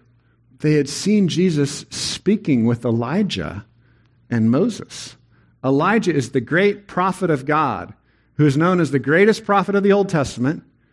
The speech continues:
He's also known for the special little trick where he would bring fire down from heaven,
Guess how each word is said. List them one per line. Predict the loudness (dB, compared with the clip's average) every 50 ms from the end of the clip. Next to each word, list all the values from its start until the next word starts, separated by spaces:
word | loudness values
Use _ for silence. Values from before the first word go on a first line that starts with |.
| _ _ _ _ _ _ _ _
He's | _ -2 0 0
also | 0 0 0 0 2 2
known | 2 4 2 2 2 2 2 0 0 -4 -6 _ _ _ _ _ _ _ _
for | _ -4 -2
the | -2 -2
special | -2 -4 -6 -6 -4 -2 -2
little | 0 0 0 0
trick | 0 -2 -4 -4 -4 -10 _ _ _ _ _
where | -4 -2
he | 0 0 0
would | 0 0
bring | 0 -2 -2
fire | -2 -4 -4 -2 -2 -2
down | -2 -2 -2 -2
from | 0 0 2
heaven, | 2 2 0 -2 -4 -6 -10